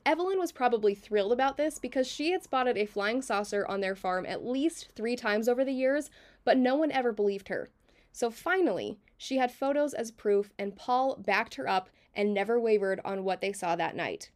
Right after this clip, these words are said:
We love a man that backs up his woman. Like a lot of people who go through these unexplained experiences, they were met with a lot of skepticism, and eventually, Paul just didn't want to talk about it anymore, and he didn't want to keep defending what he saw.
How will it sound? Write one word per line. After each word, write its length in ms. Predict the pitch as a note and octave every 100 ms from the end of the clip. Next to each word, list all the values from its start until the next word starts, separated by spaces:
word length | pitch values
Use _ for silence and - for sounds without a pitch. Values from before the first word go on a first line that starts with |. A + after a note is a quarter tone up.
| _ -
We 140 | A3+
love 320 | G3+ G3+ G#3+ B3+
a 80 |
man 440 | C4 G#3 F#3 F#3+ G#3
that 160 | G3 G3+
backs 240 | F3 -
up 140 | G#3 G#3
his 140 | A3+
woman. 260 | C4+ C4+ - _ _ - - _ _ _ _
Like 300 | B3 D#4 G4+ C#4
a 100 | C#4+
lot 260 | A#3+ A3+
of 120 | A3
people 260 | - A3 A3
who 120 | A3
go 200 | G3 F#3
through 200 | F#3+ G3+
these 280 | F#3+ F#3 F#3
unexplained 580 | F#3 F#3 - - F#3+ F#3
experiences, 840 | F#3 - F#3+ F#3+ F#3+ G3+ G3 F#3+ _ _ _ -
they 100 | C4+
were 80 | D4+
met 160 | F4
with 140 | F4 D#4+
a 40 |
lot 180 | C4 G#3+
of 80 | G#3
skepticism, 680 | A3 A3+ C4+ D4 C#4 C#4 -
and 140 | G#3+
eventually, 600 | G#3 B3 C4 C#4 C4+ C4+
Paul 340 | - A#3+ B3
just 160 | C#4 C#4
didn't 160 | B3 A3+
want 100 | F#3+
to 100 | G3
talk 160 | F#3+
about 160 | G#3 G#3
it 120 | G#3
anymore, 360 | G#3 G#3 G3+ G3+
and 160 | G3+
he 100 | G3+
didn't 180 | G3+ A3
want 140 | A3 G#3+
to 60 |
keep 160 | G#3 G#3
defending 420 | G3+ F#3+ F#3+ F#3+
what 100 | F#3
he 100 | F#3+
saw. 300 | F#3+ A2